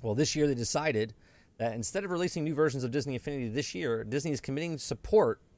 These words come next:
supporting this current Disney Infinity three point oh version with new levels, new characters, and at least through the end of two thousand sixteen.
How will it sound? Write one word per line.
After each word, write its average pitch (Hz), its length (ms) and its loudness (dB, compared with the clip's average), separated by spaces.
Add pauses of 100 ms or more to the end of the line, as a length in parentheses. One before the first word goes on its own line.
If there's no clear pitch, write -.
supporting 180 420 2
this 139 140 -2
current 202 280 0
Disney 113 360 -2 (880)
Infinity 131 320 2
three 156 180 0
point 127 240 4
oh 104 220 4 (300)
version 139 440 6
with 104 160 4
new 170 180 4
levels, 113 340 8
new 147 140 0
characters, 113 420 2
and 110 80 0
at 104 140 0
least 160 340 -2
through 139 200 2
the 131 120 0
end 123 140 2
of 110 60 0
two - 120 -6
thousand 107 300 4
sixteen. - 560 -4